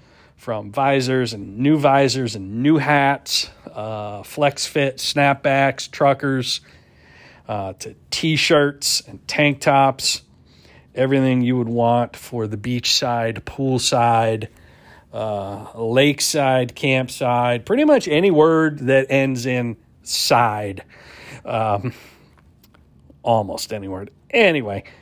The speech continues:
check it out at chin up chest out dot com. We're donating a percentage of all sales to a, uh, mental health nonprofit called the Hayden Hurst Foundation. Hayden's a, uh, uh, tight end with the, uh, Atlanta Falcons, and he runs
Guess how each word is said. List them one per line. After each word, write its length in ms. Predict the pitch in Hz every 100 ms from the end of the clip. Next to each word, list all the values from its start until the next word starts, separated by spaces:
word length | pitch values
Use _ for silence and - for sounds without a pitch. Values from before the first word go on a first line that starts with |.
| _
check 240 | - 277 240
it 100 | 202
out 180 | 175 165
at 120 | 151
chin 220 | - 135
up 100 | 127
chest 320 | - 117 -
out 220 | 110 110
dot 240 | 110 113 -
com. 380 | 143 135 135 120
We're 100 | 117
donating 420 | 117 117 113 110
a 20 |
percentage 540 | 101 123 - 123 120 113
of 100 | 104
all 160 | 123
sales 600 | 113 - 196 190 185 - - _ _ _ _ _ _
to 360 | - 139 131 131
a, 280 | 117 120 113
uh, 140 | 110
mental 280 | 113 143 170
health 340 | 156 147 147 -
nonprofit 920 | 120 120 123 123 117 135 120 - 131
called 180 | - 110
the 60 |
Hayden 240 | 107 123 110
Hurst 300 | 117 107 -
Foundation. 680 | 117 110 104 104 - 117 107 -
Hayden's 420 | - 117 113 107
a, 240 | 113 113
uh, 200 | 113 113 101 - - - - - -
uh, 120 | -
tight 260 | - 143
end 220 | 143 139 135
with 220 | 123 -
the, 300 | 131 123 120
uh, 140 | 120
Atlanta 400 | 120 120 127 139
Falcons, 720 | 131 147 131 131 135 127 - - - -
and 480 | 113 110 113 110 107
he 280 | - - 120
runs 480 | 113 117 113 110